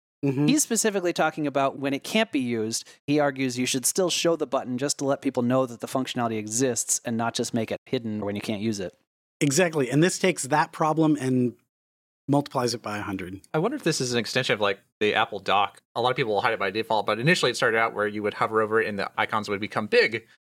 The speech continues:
Speaker 3: but you could still
Speaker 1: Yeah.
Speaker 3: know what was there. And a lot of people will hide that by default 'cause you always know you move your mouse down and get to the dock. But in an application like Google Hangouts, that's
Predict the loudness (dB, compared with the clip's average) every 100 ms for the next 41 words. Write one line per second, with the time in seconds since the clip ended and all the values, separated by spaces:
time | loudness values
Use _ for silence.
0 | _ -2 -2 -4 -2 2 4 4 4 4
1 | 0 4 4 4 2 0 0 0 0 0
2 | 0 2 2 0 -2 -2 2 2 2 -2
3 | -2 0 2 4 2 0 0 0 -2 -6
4 | -6 -6 -2 0 2 2 2 0 0 0
5 | -4 -4 -2 4 4 4 -4 _ _ _
6 | -2 -2 0 -2 0 0 0 -2 0 -2
7 | 0 -2 0 0 0 -2 -2 -2 -2